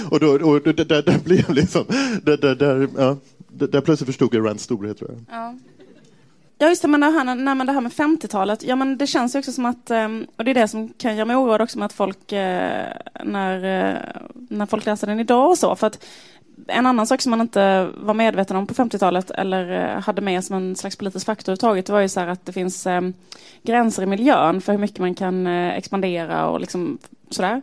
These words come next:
Speaker 2: Och, eh, hon ser ju också, det tycker jag är ganska intressant drag i den här boken, att hon ser ju hela tiden naturen som en fiende. Alltså det är ju liksom en ständig kamp, liksom, mot naturen. Eh, att, eh, naturen på alla sätt ska liksom, eh,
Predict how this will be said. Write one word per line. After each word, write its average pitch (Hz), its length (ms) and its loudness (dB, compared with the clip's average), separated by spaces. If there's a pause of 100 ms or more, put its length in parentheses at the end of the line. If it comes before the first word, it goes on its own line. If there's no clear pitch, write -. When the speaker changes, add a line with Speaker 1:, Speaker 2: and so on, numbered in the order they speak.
(160)
Speaker 2:
Och, - 320 -2
eh, 208 240 4
hon 277 360 4
ser 302 380 0
ju 277 140 4
också, 180 460 -2
det 208 120 0
tycker 233 140 -6
jag - 0 -
är - 20 0
ganska 220 200 -4
intressant 254 320 0
drag 175 220 2
i 175 260 0
den 185 140 -2
här 180 60 0
boken, 170 300 -4
att 185 280 -6
hon 226 200 0
ser 247 140 2
ju 240 100 6
hela 214 380 2
tiden 180 560 -2
naturen 202 800 2
som 185 180 -2
en 185 220 -2
fiende. 240 800 2
Alltså 208 200 0
det 226 60 6
är - 20 8
ju 220 80 8
liksom 208 200 -2
en 196 100 0
ständig 196 360 -2 (220)
kamp, - 460 -4
liksom, 190 340 -4
mot 196 240 0
naturen. 226 560 0 (460)
Eh, 202 380 2
att, - 380 -4
eh, 196 260 2
naturen 202 480 2
på 226 80 0
alla 202 120 0
sätt 196 180 -4
ska - 140 -6
liksom, 185 460 -2
eh, 180 140 2